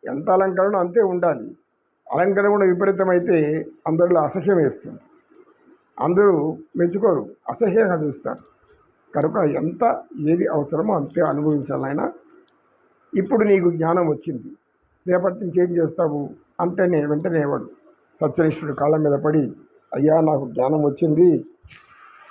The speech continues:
నేను ఇంక మీదట నా భార్య బిడ్డలను బాగా చూసుకుంటాను,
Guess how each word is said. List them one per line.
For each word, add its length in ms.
నేను 260
ఇంక 160
మీదట 260
నా 160
భార్య 340
బిడ్డలను 320
బాగా 240
చూసుకుంటాను, 680